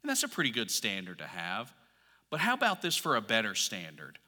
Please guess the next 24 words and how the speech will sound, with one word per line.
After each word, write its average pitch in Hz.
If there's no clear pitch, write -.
When 131
they 160
would 151
walk 139
away 120
from 101
Woodside 120
Bible 107
Church 104
in 92
Plymouth, 95
that 120
they 135
would 117
walk 151
out 139
the 120
door 110
saying, 98
"Those 143
people 95
worship 107
a 101
really 117